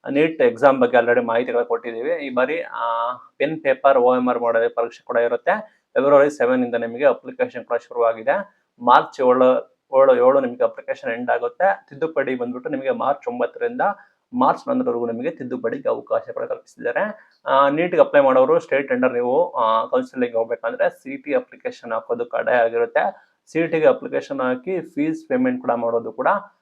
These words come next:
ಕಡ್ಡಾಯ ಆಗಿರುತ್ತೆ. ಅದನ್ನು ಕೂಡ ಯಾರು ಮಾಡಲ್ಲ, ದಯವಿಟ್ಟು ಸಿ ಟಿಗೆ ಅಪ್ಲಿಕೇಶನ್ ಹಾಕಿ ಫೀಸ್ ಪೇಮೆಂಟ್ ಕೂಡ ಮಾಡಿ, ಅದನ್ನು ಕೂಡ ಕಡ್ಡಾಯವಾಗಿ ಮಾಡಬೇಕು ಅಂತ ಹೇಳಿ ಕೆ ಎ ಅನೌನ್ಸ್‌ಮೆಂಟ್ ಕೂಡ ಮಾಡಿದೆ. ಈ ವಿಡಿಯೋದ ಮೇನ್ ಸಾರಾಂಶ ಬಂದ್ಬಿಟ್ಟು, ಆ, ಎರಡು ಬಾರಿ ನೀಟ್ ಪರೀಕ್ಷೆ ಮಾಡ್ಬೇಕು ಅಂತ ಹೇಳಿ ಕೋರ್ಟ್‌ಗೆ ಮನವಿ ಕೂಡ ಸಲ್ಲಿಸ್ತಾರೆ.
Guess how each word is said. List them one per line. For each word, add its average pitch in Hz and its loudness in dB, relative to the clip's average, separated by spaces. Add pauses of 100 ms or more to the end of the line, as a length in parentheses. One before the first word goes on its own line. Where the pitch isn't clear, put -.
(120)
ಕಡ್ಡಾಯ 139 6
ಆಗಿರುತ್ತೆ. 123 4
ಅದನ್ನು 147 2
ಕೂಡ 143 -2
ಯಾರು 127 2
ಮಾಡಲ್ಲ, 120 -4
ದಯವಿಟ್ಟು 120 -4
ಸಿ 131 -10
ಟಿಗೆ 123 -6
ಅಪ್ಲಿಕೇಶನ್ 120 -10
ಹಾಕಿ 113 -8
ಫೀಸ್ 131 -10
ಪೇಮೆಂಟ್ 113 -8
ಕೂಡ 117 -6
ಮಾಡಿ, 110 -4
ಅದನ್ನು 127 -2
ಕೂಡ 127 -6
ಕಡ್ಡಾಯವಾಗಿ 117 -2
ಮಾಡಬೇಕು 113 -8
ಅಂತ 117 -12
ಹೇಳಿ 127 -12
ಕೆ 113 -12
ಎ 113 -6
ಅನೌನ್ಸ್‌ಮೆಂಟ್ - -12
ಕೂಡ 110 -4
ಮಾಡಿದೆ. 123 -6 (100)
ಈ 170 0
ವಿಡಿಯೋದ 160 4
ಮೇನ್ 131 4
ಸಾರಾಂಶ 120 -4
ಬಂದ್ಬಿಟ್ಟು, 117 -2 (260)
ಆ, 127 0
ಎರಡು 143 4
ಬಾರಿ 139 8
ನೀಟ್ 131 0
ಪರೀಕ್ಷೆ 120 -6
ಮಾಡ್ಬೇಕು 120 0
ಅಂತ 117 -4
ಹೇಳಿ 123 0
ಕೋರ್ಟ್‌ಗೆ 127 0
ಮನವಿ 120 -4
ಕೂಡ 123 -8
ಸಲ್ಲಿಸ್ತಾರೆ. - -4